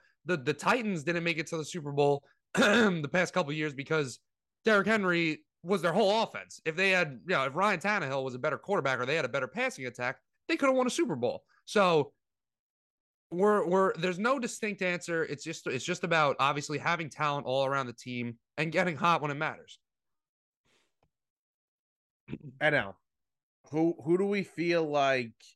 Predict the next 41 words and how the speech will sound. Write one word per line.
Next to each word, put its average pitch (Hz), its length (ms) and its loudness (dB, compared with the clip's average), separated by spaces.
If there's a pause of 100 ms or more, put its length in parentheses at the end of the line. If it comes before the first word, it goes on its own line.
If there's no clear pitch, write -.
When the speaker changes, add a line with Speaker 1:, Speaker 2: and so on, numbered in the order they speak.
(380)
Speaker 2:
is 139 320 -4
a 131 80 -6
team 139 380 -2
in 127 80 -4
the 120 60 -2
National 135 380 0
League? 113 200 -4
'Cause 110 100 -10
this 147 160 -4
is 160 120 -2
a 147 40 -2
lot 143 240 4
more 131 220 0
interesting. 123 400 -4
There 113 180 0
are 110 60 0
many 120 460 -4
teams. 113 460 -4 (400)
Uh, 123 120 -2 (180)
to 151 140 0
me, 151 240 6
there 143 180 4
are 120 80 2
four 160 340 0
teams 147 400 -4
in 139 60 -4
the 135 80 0
National 135 300 -2
League. 131 180 -2
If 113 120 -8
you 123 80 -4
told 131 240 -2
me 127 80 4
they 120 160 2
were 120 120 0
in 120 60 -2
the 117 60 -2
World 117 220 -2
Series, 120 380 -2
I'd 110 180 -4
say, 113 140 -4